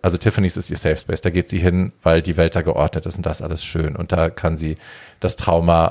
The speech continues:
ausfäden und die Stimmen in ihrem Kopf ausfäden und da tut nichts weh, da bedroht sie nichts.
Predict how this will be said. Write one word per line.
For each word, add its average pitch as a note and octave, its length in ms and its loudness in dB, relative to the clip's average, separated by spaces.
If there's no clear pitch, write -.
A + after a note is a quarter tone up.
ausfäden E2 540 2
und D#2+ 120 -6
die E2+ 60 -8
Stimmen E2 220 -2
in D#2+ 60 -4
ihrem E2 120 -4
Kopf - 240 -4
ausfäden D#2 540 -2
und - 120 -8
da E2+ 40 -2
tut - 240 -10
nichts E2+ 280 -8
weh, E2 120 2
da D#2 80 0
bedroht E2 380 -4
sie D2 80 -8
nichts. D2 260 -12